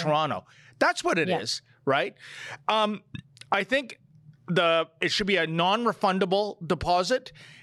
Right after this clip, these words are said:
Speaker 1: and I think you need more than twenty-five signatures, um, because in the case of the last place candidate, Daniel Ermaya,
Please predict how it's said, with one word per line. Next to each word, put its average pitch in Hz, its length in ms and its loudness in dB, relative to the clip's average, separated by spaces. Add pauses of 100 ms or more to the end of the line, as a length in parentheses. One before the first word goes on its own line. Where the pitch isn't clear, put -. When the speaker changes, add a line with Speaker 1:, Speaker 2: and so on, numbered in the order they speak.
(160)
Speaker 1:
and 185 100 0
I 170 60 0
think 262 260 -4
you 277 100 2
need 214 280 0
more 190 340 4
than 147 200 -2
twenty-five 151 920 0
signatures, 135 840 -2 (420)
um, 135 500 0 (100)
because 160 360 0
in 170 100 0
the 170 80 0
case 208 320 -2
of 190 100 0
the 156 120 2
last 165 340 0
place 160 260 -2
candidate, 143 640 -2
Daniel 139 460 0
Ermaya, 127 640 0